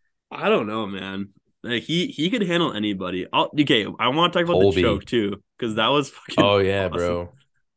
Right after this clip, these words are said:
Speaker 2: Choke came out
Speaker 1: Jeff,
Speaker 2: of nowhere.
Speaker 1: Jeff
Speaker 2: I didn't
Speaker 1: Neal
Speaker 2: see that
Speaker 1: posted
Speaker 2: coming.
Speaker 1: about it and shit, too. Um,
Speaker 2: Yeah.
Speaker 1: o-, off, o-, o-, off the wire <laughs> and stuff. That was so, but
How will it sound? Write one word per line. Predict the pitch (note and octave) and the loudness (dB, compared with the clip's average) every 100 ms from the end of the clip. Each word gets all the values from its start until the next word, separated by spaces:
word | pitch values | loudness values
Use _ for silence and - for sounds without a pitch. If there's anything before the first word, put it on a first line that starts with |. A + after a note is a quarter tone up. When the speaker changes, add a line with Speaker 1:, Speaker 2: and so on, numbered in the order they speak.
| _ _ _ _ _ _ _ _ _ _ _ _ _ | _ _ _ _ _ _ _ _ _ _ _ _ _
Speaker 2:
Choke | - - C#3+ | -4 -2 -2
came | G2+ F2+ | -4 -2
out | |
Speaker 1:
Jeff, | B2 | -2
Speaker 2:
of | C#3+ | 0
nowhere. | F2 F#2+ D#2+ D#2 E2 - - | 0 0 -2 -6 -12 -18 -4
Speaker 1:
Jeff | A#2 A2+ | 0 0
Speaker 2:
I | |
didn't | A2 | 0
Speaker 1:
Neal | B2 | 0
Speaker 2:
see | A#2+ | -2
that | F#2 | -4
Speaker 1:
posted | G2 B2 G#2+ | -4 -4 -4
Speaker 2:
coming. | G#2 | -2
Speaker 1:
about | G#2+ | -2
it | |
and | G#2+ G#2+ | -2 -4
shit, | A2+ G2+ | -6 -4
too. | - G#2 G#2+ A2 | -2 -2 0 -2
Um, | - G#2 G2+ | -4 -2 2
Speaker 2:
Yeah. | A#2 A2+ A#2+ | 4 4 4
Speaker 1:
o-, | - | 2
off, | F#2 B2+ | 0 0
o-, | |
o-, | A2+ A2 A2 - A2 | 0 2 2 2 0
off | - | 0
the | B2 | -2
wire | G#2 G2 G#2+ A2 - | -2 -4 -4 -4 0
<laughs> | |
and | E3 | -2
stuff. | D#3 - C#3+ C3+ | -2 -4 -6 -4
That | G#2 | -4
was | A#2 A#2 | -4 -4
so, | - A2 | -6 -6
but | A2 B2+ A2+ | -2 -2 -2